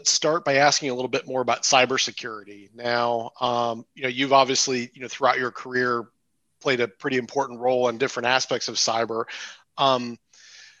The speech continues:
you, you know, we see at Skip, we work with a lot of corporations. A lot of companies do have a ciso or a chief information security officer, and they're, they're usually in,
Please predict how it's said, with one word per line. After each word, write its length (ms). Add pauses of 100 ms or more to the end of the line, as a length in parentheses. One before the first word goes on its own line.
(300)
you, 140
you 320
know, 80
we 260
see 220
at 100
Skip, 360
we 80
work 180
with 80
a 60
lot 160
of 80
corporations. 720
A 60
lot 160
of 100
companies 480
do 200
have 320
a 40
ciso 460
or 160
a 20
chief 320
information 560
security 480
officer, 460
and 100
they're, 180
they're 140
usually 480
in, 300